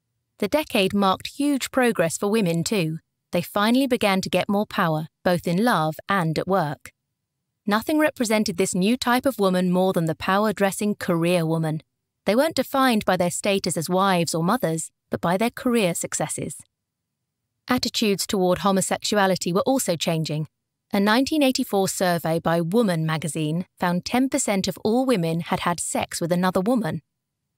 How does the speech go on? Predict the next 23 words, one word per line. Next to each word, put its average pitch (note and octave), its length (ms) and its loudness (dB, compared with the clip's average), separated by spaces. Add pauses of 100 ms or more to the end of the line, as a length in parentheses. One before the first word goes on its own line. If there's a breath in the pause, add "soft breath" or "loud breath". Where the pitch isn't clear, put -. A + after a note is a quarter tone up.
Additionally, F3 760 0 (160)
a G3 60 -2
majority A3 540 2
thought F#3 240 0
it F#3 100 -4
fine G3 340 2
for F3 100 -2
boys F#3 340 2
and F3 220 -2
girls F3+ 320 2
of F#3 80 -8
the F3 80 -2
same F3+ 380 0
age F3+ 340 0
to F#3 100 -4
start F3 340 -2
having F3 240 -2
sex. - 520 -6 (1200)
But G#3+ 100 0
not C4+ 180 0
everything C4 480 0
had E3+ 140 -4
changed. D#3+ 560 -2